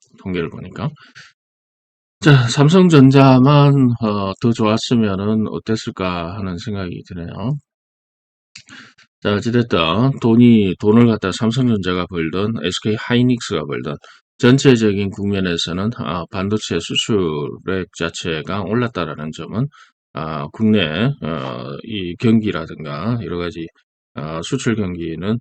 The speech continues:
어, 그렇게 썩 뭐 나쁜 상황은 아니다. 어, 거기다가 이제, 어,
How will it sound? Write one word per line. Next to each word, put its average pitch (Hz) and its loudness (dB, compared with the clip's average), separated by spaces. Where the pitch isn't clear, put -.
어, 80 -12
그렇게 - -18
썩 90 -8
뭐 85 -12
나쁜 92 -8
상황은 92 -6
아니다. 92 -8
어, 85 -12
거기다가 104 -2
이제, 90 -2
어, 87 -10